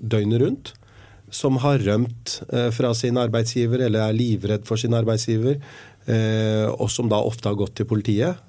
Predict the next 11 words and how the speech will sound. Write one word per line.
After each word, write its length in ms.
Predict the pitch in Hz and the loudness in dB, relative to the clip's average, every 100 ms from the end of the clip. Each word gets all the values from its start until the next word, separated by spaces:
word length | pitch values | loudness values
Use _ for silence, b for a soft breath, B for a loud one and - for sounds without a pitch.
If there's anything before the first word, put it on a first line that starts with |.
| - | -10
hvor 100 | - | -2
det 80 | 107 | 0
er 80 | 104 | 0
en 80 | 101 | -2
politietterforskning, 800 | 113 117 98 - 107 - 175 202 B B B B | -2 0 -2 -2 -4 0 0 0 B B B B
og 140 | 117 117 | 0 2
det 80 | 123 | 4
er, 340 | 107 101 107 | 2 2 2
eh, 480 | 107 107 107 107 107 - | 2 2 2 0 0 -2
ofte 300 | 113 - 104 | -6 -4 0
da 320 | 95 95 104 | 0 0 -2